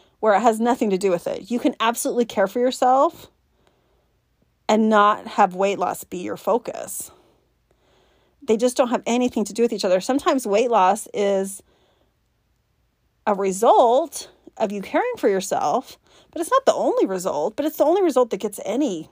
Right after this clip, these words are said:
kind of, um, you know, we, we just love that, you know. I'm like you. I love the before and after picture just as much as anybody else,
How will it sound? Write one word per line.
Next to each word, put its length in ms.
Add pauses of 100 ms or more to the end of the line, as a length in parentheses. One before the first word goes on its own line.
kind 320
of, 320 (760)
um, 380 (1600)
you 80
know, 200
we, 280 (400)
we 180
just 420 (100)
love 460
that, 400 (560)
you 120
know. 320 (460)
I'm 160
like 240
you. 200
I 120
love 240
the 80
before 380
and 120
after 340
picture 360
just 180
as 140
much 160
as 120
anybody 440
else, 500